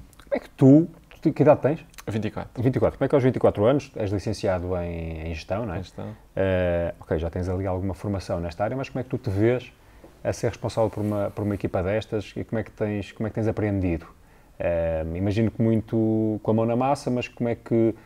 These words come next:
Speaker 1: como é que tu te educas? Estudas de alguma maneira? Se-, tens algum mentor? Algum coach? Como é que tu fazes este,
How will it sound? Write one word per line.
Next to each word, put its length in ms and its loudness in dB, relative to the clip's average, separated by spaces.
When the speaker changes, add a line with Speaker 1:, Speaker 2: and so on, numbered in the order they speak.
Speaker 1:
como 80 0
é 20 0
que 60 -4
tu 80 4
te 80 6
educas? 560 2
Estudas 480 6
de 60 6
alguma 200 6
maneira? 800 4
Se-, 220 0
tens 220 2
algum 200 4
mentor? 640 4
Algum 360 0
coach? 560 4
Como 160 -6
é 80 -4
que 420 -2
tu 60 -20
fazes 240 2
este, 320 -4